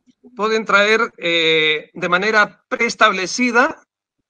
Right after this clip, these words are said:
y desde la fecha de su impresión en fábrica pueden traer las fechas que corresponden para ser llenadas. Pero cuando el propietario grafica información, manuscritos o cifras,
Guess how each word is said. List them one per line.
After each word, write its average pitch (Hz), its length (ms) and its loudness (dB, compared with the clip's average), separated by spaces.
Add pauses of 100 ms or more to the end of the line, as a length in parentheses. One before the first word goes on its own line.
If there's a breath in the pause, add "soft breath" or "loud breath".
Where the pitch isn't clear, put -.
(120)
y 180 360 -4
desde 165 520 -2
la 139 220 0
fecha 220 300 -2
de 180 100 -2
su 180 160 -6
impresión 170 600 -2
en 180 100 0
fábrica 220 540 2
pueden 196 320 -2
traer 180 380 2 (160)
las 147 340 -2
fechas 196 420 -2
que 165 120 -4
corresponden 185 520 -2
para 156 200 2
ser 170 200 -6
llenadas. 160 580 0 (540)
Pero 190 600 4
cuando 175 420 2
el 175 100 -2
propietario 175 1080 0
grafica 151 840 -4 (360)
información, 165 1080 0
manuscritos 156 1000 -2 (560)
o 170 120 2
cifras, 196 600 0